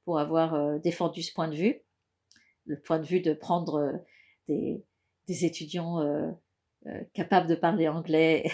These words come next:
<laughs> motivés en histoire et qui avaient besoin de travailler. Donc, euh, oui, beaucoup de, c'est ce genre de petits moments, euh,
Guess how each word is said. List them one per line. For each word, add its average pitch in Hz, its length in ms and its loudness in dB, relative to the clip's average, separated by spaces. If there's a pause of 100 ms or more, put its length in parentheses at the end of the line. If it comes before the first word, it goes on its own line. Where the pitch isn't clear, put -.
<laughs> - 140 -20
motivés 226 400 8
en 196 160 6
histoire 175 720 2
et 180 120 0
qui 175 160 4
avaient 165 140 6
besoin 165 320 0
de 160 80 -4
travailler. 165 500 2
Donc, 202 180 2
euh, 170 80 6 (540)
oui, 233 200 8
beaucoup 220 360 0
de, 196 400 2
c'est 185 160 -6
ce - 340 2
genre 247 280 8
de 247 100 6
petits - 380 0
moments, 196 560 4
euh, 165 280 2